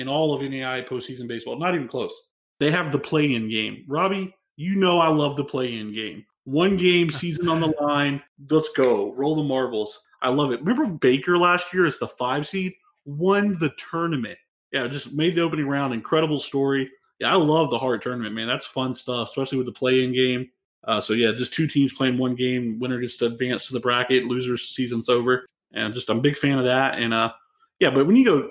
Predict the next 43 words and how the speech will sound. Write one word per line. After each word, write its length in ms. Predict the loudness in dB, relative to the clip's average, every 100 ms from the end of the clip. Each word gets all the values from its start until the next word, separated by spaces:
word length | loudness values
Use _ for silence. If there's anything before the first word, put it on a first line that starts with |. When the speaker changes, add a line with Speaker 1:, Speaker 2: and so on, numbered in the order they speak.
| -4
Speaker 1:
it's 140 | -2
hard 240 | 2 2 2
to 80 | 0
not 260 | 2 2
go 120 | -2
chalk 300 | -4 -2 -4
here. 260 | -4 -8 -8 -10
It's 140 | -6
hard 140 | -4 -4
to 60 |
not 160 | -2 -2
go 80 | -4
Central 320 | -8 -8 -4
Methodist 360 | -4 -6 -10 -10
Clark. 260 | -10 -12 _ _ -18 -8 4
Speaker 2:
Baker, 720 | 6 4 4 6 8 4 0 -14 -14 -16 -2
<laughs> 0 | 0 0 -4 -20 -20 -20 -20 _
the 360 | -2 -2 -2 -18 _ _ _ _ 0
Baker 340 | 4 4 4
winning 240 | 4 4 2
the 60 |
tournament 360 | 0 0 0 -2
last 240 | -2 -4
season 220 | -2 -2 -2
was 140 | 0
absolutely 560 | 0 0 -2 0 0 -4
insane. 340 | -6 -6 -4
And 80 | -2
that's, 220 | -2 -2
that's 240 | 0 2
another 400 | 2 4 4 4
reason 340 | 2 0 0 2
that 180 | 2 2
that 240 | -2 -4 _ _ _ _ -2
at-large 540 | 0 0 0 0 -4
pool 420 | -2 -2 -2 -6 _ _
shrunk 460 | -12 -4 0 0 0
a 60 |
little 180 | 0 0
bit. 220 | 2 0
Somebody's 300 | 0 -4 -4
bubble 260 | -2 -2 -2
burst. 440 | -4 -4 -4 -8